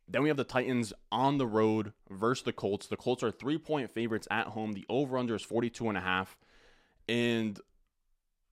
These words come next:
the Colts shocked everybody last week. They beat the Chiefs. They looked okay. This week, I don't think there's going to be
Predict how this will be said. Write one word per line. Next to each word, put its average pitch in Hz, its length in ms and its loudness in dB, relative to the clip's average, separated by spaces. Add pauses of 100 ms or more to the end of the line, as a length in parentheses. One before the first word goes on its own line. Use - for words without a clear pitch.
the 113 80 -2
Colts 170 240 4
shocked 143 320 4
everybody 95 320 0
last 82 260 -4
week. - 220 -16
They 95 80 -2
beat 123 240 -8
the 143 80 -2
Chiefs. - 440 -2
They 92 120 -2
looked 117 320 -4 (120)
okay. 110 640 2 (960)
This 117 420 -4
week, 131 360 -2 (320)
I 95 80 -4
don't 120 220 0
think 131 100 -2
there's 117 100 0
going 113 140 0
to 101 60 -6
be 107 120 -6